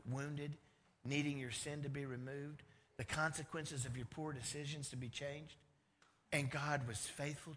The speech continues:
to you? Does, is there not something inside you that just wants to give up everything because of your gratefulness to God?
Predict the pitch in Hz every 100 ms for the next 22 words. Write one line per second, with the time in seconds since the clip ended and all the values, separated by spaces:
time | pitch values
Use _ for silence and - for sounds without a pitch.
0 | - 147 147 151 160 - - - - 156
1 | 135 170 - - 151 143 196 202 196 -
2 | - - 190 185 180 165 139 - 165 170
3 | 156 139 135 147 - 147 - 127 135 123
4 | 113 123 139 147 143 151 151 160 - _
5 | _ - 117 151 139 123 120 113 135 156
6 | 135 135 - 110 123 147